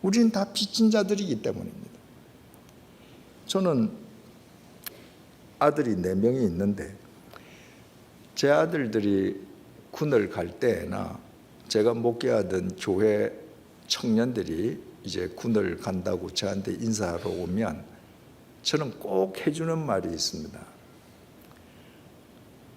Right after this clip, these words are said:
"가서 당당하게 남의, 남의 집 아들들에게 진 빚을 갚고 와라." 여러분, 대한민국 안보는 그냥 주어진 것 아닙니다.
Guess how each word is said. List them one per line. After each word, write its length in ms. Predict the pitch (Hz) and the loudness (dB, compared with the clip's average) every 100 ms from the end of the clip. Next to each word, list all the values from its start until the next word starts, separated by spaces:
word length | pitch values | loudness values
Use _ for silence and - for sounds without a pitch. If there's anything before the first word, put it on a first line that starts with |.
| - - - | -20 -18 -4
"가서 320 | 110 - 117 | -4 -4 -4
당당하게 920 | - 110 104 107 127 139 156 101 85 - - - - - - - - - - - - - | -4 -2 0 0 2 2 2 0 -4 -14 -20 -20 -20 -20 -20 -20 -20 -20 -20 -20 -20 -2
남의, 580 | 104 127 147 135 123 107 - | 2 2 4 6 6 4 0
남의 540 | 110 120 139 139 123 107 | 2 2 4 2 2 0
집 420 | 98 - 127 - - | 0 -2 -2 -8 -2
아들들에게 1040 | 123 131 131 110 95 104 104 98 101 98 | 0 0 0 0 0 2 2 2 2 0
진 360 | 98 - 113 110 - | 0 -4 -2 -4 -4
빚을 440 | - 131 123 92 | -4 0 0 0
갚고 440 | 92 82 - 85 76 | -2 -10 -8 -6 -6
와라." 180 | 80 - - - - - - - - - - - - - - - - - - - - - - - - - - - | -6 -12 -18 -20 -20 -20 -20 -20 -20 -20 -20 -20 -20 -20 -20 -20 -20 -20 -20 -20 -20 -20 -20 -20 -20 -20 -20 -4
여러분, 360 | 147 202 214 165 | 0 2 2 0
대한민국 680 | 120 117 147 185 220 180 - | 0 0 2 2 4 4 4
안보는 480 | 110 113 175 180 127 | 2 2 0 0 -2
그냥 340 | 170 190 190 | 0 2 2
주어진 420 | 170 170 175 175 | 2 2 2 0
것 200 | 156 170 | 0 0
아닙니다. 580 | - - - - 135 117 | -2 -6 -2 -2 -2 -4